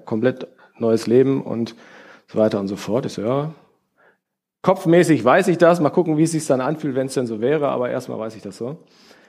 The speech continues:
Und, ähm, da grinst sie mich an, guckt mir ins Gesicht und sagt, Okay, dann nimm doch mal den Gedanken mit, ob du nicht vielleicht bei uns anfangen möchtest.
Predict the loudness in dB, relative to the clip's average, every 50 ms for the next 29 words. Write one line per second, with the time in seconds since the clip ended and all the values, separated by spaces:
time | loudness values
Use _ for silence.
0 | _ _ _ _ _ _ _ _ _ _ _ _ 4 4 6 6 6 4 4 6
1 | 6 6 6 6 4 2 0 2 2 2 4 4 4 2 2 2 0 0 2 2
2 | 2 0 0 2 2 2 2 0 -2 -4 -8 -12 -18 -20 _ -20 _ _ _ _
3 | _ _ _ -6 -4 -2 -2 -2 -2 -2 0 0 2 4 4 4 4 2 -2 -2
4 | 2 4 4 4 4 0 -6 -14 -18 -10 -6 -6 -6 -6 -8 -14 _ _ _ _
5 | _ _ _ _ _ _ _ _ _ _ _ _ _ _ _ _ _ _ _ _
6 | _ _ _ _ _ _ _ _ -6 -4 -2 0 0 0 0 2 2 4 4 4
7 | 4 4 2 2 4 2 2 2 0 0 0 2 0 -2 -4 -2 -2 -2 -2 0
8 | 2 2 2 2 2 0 -2 -2 -2 -2 -2 -4 -4 -6 -6 -10 -12 -12 -12 -14
9 | -16 -16 -18 -20 -20 -20 -20 -20